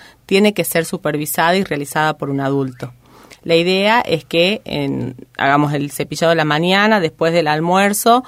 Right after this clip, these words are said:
después de la merienda y antes de ir a dormir. El de la noche es fundamental porque cuando hacemos ese, ese barrido nocturno,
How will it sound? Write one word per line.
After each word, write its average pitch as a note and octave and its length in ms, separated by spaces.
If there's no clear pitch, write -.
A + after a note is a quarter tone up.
después F3+ 320
de G3+ 60
la F3 140
merienda G#3 480
y G3 80
antes F3 280
de E3+ 80
ir E3 100
a E3+ 60
dormir. D#3 440
El E3+ 140
de E3 80
la D#3+ 100
noche G3 320
es A3 60
fundamental F3+ 680
porque D3+ 360
cuando D3 240
hacemos E3+ 360
ese, E3+ 340
ese F3 200
barrido F#3+ 640
nocturno, G3+ 720